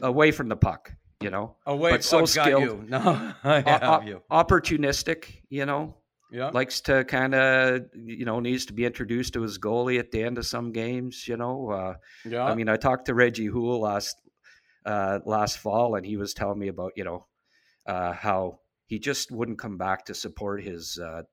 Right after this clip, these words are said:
Speaker 1: defenseman, and that's why Scotty, you know, he, he sat in the, in the stands for a couple of playoff,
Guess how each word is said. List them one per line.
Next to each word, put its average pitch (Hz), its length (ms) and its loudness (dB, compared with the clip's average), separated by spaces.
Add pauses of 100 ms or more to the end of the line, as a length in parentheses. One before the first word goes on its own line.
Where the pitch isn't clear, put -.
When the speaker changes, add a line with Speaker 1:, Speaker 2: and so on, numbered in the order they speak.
Speaker 1:
defenseman, 117 600 -10
and 92 100 -10
that's 95 280 -10
why 90 120 -8
Scotty, 90 600 -8 (320)
you 104 140 -8
know, 85 240 -8 (440)
he, 110 180 -6
he 113 60 -12
sat 110 340 0
in 101 100 -10
the, 87 280 -10
in 90 140 -14
the 87 80 -12
stands 107 460 -6
for 110 160 -6
a 98 40 -6
couple 101 320 -8
of 80 100 -12
playoff, 110 520 -2